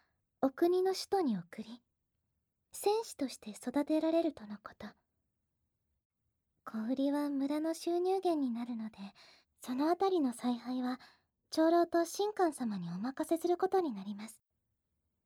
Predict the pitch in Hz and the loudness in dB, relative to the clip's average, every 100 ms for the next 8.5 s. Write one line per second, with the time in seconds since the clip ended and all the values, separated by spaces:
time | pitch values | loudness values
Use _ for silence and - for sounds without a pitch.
0 | _ _ _ _ _ - 247 320 - 349 | _ _ _ _ _ -10 2 2 4 2
1 | 349 - 349 359 370 320 208 185 202 254 | 0 2 -2 0 0 0 -2 -6 -6 -2
2 | 262 233 214 240 240 220 185 226 226 202 | -2 -2 -6 -6 -6 -8 -6 -10 -8 -12
3 | - - - _ _ _ _ _ _ - | -16 -20 -20 _ _ _ _ _ _ -6
4 | 220 214 240 262 269 269 269 254 254 294 | -4 -2 -2 -2 0 2 0 0 -2 -4
5 | - 294 320 311 330 320 240 175 - - | -4 -2 -2 -2 -2 -4 -6 -12 -16 -16
6 | 226 _ _ _ _ _ _ _ _ _ | -16 _ _ _ _ _ _ _ _ _
7 | _ _ _ _ _ _ _ - - - | _ _ _ _ _ _ _ -16 -14 -4
8 | 285 285 - 247 | -4 -2 -4 -4